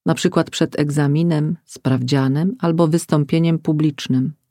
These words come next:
Albo kiedy po prostu masz ochotę się zrelaksować. Umysł rozluźnia się, kiedy nasze ciało jest rozluźnione.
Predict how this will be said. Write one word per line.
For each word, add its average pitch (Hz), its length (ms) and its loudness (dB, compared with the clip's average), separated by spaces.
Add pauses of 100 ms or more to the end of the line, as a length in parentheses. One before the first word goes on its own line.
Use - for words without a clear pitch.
(880)
Albo 160 260 4
kiedy 160 280 2
po 139 160 -2
prostu 160 460 0
masz 139 220 0
ochotę 156 460 -2
się 139 140 -4
zrelaksować. 135 1040 -6 (3250)
Umysł 160 520 2
rozluźnia 160 640 0
się, 139 200 -4
kiedy 143 280 0
nasze 143 300 -2
ciało 143 400 -2
jest 143 320 -4
rozluźnione. 143 920 0